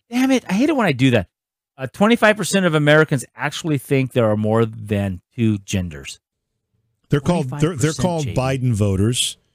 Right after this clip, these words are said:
Speaker 1: Twenty-five percent. Think about how many people that is. What's twenty-five percent of three hundred and thirty million people?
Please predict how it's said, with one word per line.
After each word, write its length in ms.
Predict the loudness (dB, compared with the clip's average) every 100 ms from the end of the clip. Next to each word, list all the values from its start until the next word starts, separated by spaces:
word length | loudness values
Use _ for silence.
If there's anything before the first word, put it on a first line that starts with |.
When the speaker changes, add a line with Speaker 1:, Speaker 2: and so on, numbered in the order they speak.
| _ _ _ _ _ _ _ _ _ _ _ _ _ _ _ _
Speaker 1:
Twenty-five 680 | -14 -14 -10 -12 -10 -8 -8 _ -18
percent. 640 | -16 -10 -8 -10 -12 _ _ _ _ _ _ _ _ _ _ _ _ _ _ _ _ _ _ _ _ _ _ _ _ _ _ _
Think 140 | -6 -4
about 180 | -4
how 140 | -4 -2
many 220 | -2 -2
people 320 | -4 -6 -4
that 140 | -6 -6
is. 120 | -6
What's 140 | -6
twenty-five 420 | -6 -8 -6 -6
percent 280 | -6 -6 -4
of 60 | -4
three 200 | -4 -4
hundred 300 | -2 -4 -6
and 200 | -8 -6
thirty 220 | -6 -4
million 260 | -2 -4 -4
people? 380 | -8 -8 -16